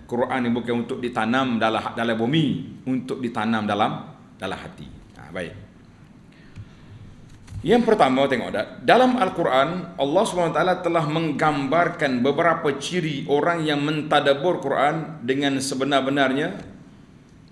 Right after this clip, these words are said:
eh, apakah kesan dia. Ayat yang pertama,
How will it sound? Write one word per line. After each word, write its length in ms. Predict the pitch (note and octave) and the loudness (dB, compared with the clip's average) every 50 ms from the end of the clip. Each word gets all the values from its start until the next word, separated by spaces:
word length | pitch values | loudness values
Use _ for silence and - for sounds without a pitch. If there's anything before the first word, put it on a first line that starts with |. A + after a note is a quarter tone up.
| - - | -8 -4
eh, 200 | A#2+ A2 G#2+ G2+ - - - - | -2 -2 -2 -2 -4 -8 -8 -4
apakah 560 | - D#3 - - - F3 - - C#3 C3+ C#3 | -4 -4 -4 2 2 2 2 2 -2 -4 -2
kesan 400 | - D3 - - B2+ F#2+ E2 D2+ | -4 -6 -4 -2 -2 -2 -2 -6
dia. 80 | B1+ - - - - - - - - - - - - - - - - - - - | -8 -10 -14 -18 -20 -20 -20 -20 -20 -20 -14 -12 -12 -10 -12 -12 -20 -20 -18 -4
Ayat 320 | - A#2+ D3+ G3+ G#3 - | 0 2 4 4 4 2
yang 160 | F3 F3 D#3 | 0 -4 -4
pertama, 480 | D3+ - - C#3 G#2 F#2 F#2 G#2+ A2+ | -4 -4 -2 -2 -2 -2 -2 -6 -8